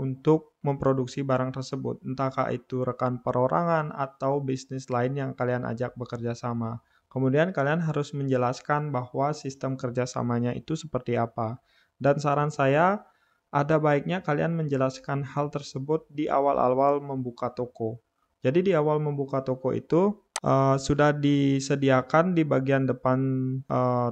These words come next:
toko kalian untuk menjelaskan bagaimana proses pembuatan barang kalian, kemudian, eh,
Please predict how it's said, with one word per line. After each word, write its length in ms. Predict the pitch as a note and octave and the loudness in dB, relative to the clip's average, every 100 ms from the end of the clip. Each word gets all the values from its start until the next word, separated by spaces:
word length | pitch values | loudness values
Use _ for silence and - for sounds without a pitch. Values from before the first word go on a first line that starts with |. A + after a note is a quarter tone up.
| - | 0
toko 320 | B2+ B2 C3+ | 0 2 2
kalian 480 | C3 B2 B2 C#3 F#3 | 2 2 4 4 2
untuk 320 | C#3 C3+ D3+ | -2 -2 -2
menjelaskan 720 | D#3 C#3+ B2+ A#2+ B2+ - D#3+ | -2 0 0 0 -2 -2 0
bagaimana 800 | D#3+ D3+ C3+ C3 B2 C3 D3+ D#3 | 2 2 2 2 2 2 0 0
proses 400 | - C3 C3+ C3+ | 0 -2 -2 -10
pembuatan 640 | - C#3 B2+ B2 B2 B2+ B2 | -6 -4 0 0 -2 -4 -2
barang 400 | A#2+ A#2+ A#2+ A#2 | 0 0 -2 0
kalian, 560 | B2+ D3 E3 D#3 D3+ | 0 2 2 2 0
kemudian, 720 | D3+ B2+ B2 B2 B2 B2 B2+ B2+ _ - _ - | -4 -4 -2 -2 0 0 -2 -4 _ -20 _ -6
eh, 640 | B2+ B2 B2 A#2+ A#2+ A#2+ | -2 0 2 2 0 0